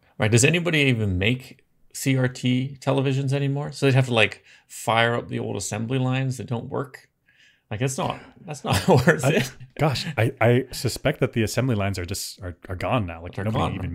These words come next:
Speaker 2: makes these anymore, which
Speaker 1: Yeah.
Speaker 2: means that <laughs> this television is, like, an expensive commodity. Like, this
Speaker 1: Mm-hmm.
Speaker 2: actually might be a very rich school. They bought, like, one of the final C R Ts left. Look at this J V C.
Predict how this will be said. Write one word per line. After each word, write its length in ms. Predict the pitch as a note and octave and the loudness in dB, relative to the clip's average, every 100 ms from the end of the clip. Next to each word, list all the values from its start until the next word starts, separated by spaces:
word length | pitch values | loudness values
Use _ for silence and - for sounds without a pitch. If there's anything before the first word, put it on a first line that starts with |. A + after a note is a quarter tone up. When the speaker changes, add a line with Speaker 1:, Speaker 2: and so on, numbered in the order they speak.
| G2+ | -2
Speaker 2:
makes 120 | A#2+ | -2
these 140 | E2 | -6
anymore, 180 | E2+ E2+ - - _ | -10 -14 -18 -20 _
which 140 | A#2 A#2+ | -2 0
Speaker 1:
Yeah. 60 | |
Speaker 2:
means 160 | A#2 A2 | 0 0
that 140 | G#2+ | -2
<laughs> 140 | - - | -2 -4
this 220 | A#2 C3 | -4 -4
television 500 | A#2 A2 A#2+ D3+ D3 | -2 -2 -2 -2 -4
is, 180 | A2+ G2+ | -4 -4
like, 160 | G#2 | -4
an 60 | G#2 | -6
expensive 560 | F#2+ - - A2+ G#2 - | -8 -8 -6 -4 -6 -8
commodity. 480 | G2 G2 G#2+ F2 | -8 -6 -6 -8
Like, 220 | F2+ G2+ - - _ | -10 -12 -14 -20 _
this 140 | - A2+ | -2 0
Speaker 1:
Mm-hmm. 60 | |
Speaker 2:
actually 220 | B2+ A2+ G#2+ | 0 0 -2
might 160 | A2 | -2
be 80 | G#2+ | -2
a 60 | G2 | -2
very 200 | G#2+ F#2+ | -2 -4
rich 240 | F#2 G#2+ | -4 -6
school. 480 | - - G#2+ F#2 - _ _ | -6 -6 -6 -8 -12 _ _
They 80 | G#2+ | -8
bought, 260 | F2+ A2 G#2+ | -2 0 0
like, 140 | F#2 | -4
one 100 | G#2 | -6
of 60 | G2 | -6
the 80 | F#2+ | -6
final 320 | G#2+ G#2 G2 | -4 -4 -4
C 220 | - G2 | -8 -8
R 40 | |
Ts 240 | G2 G#2 G2 | -8 -8 -8
left. 260 | F#2 - _ | -12 -16 _
Look 80 | - | -18
at 100 | F2+ | -16
this 120 | E2 | -16
J 260 | - G#2 G2 | -12 -10 -10
V 160 | F#2 G#2 | -12 -16
C. 340 | - B2 | -16 -18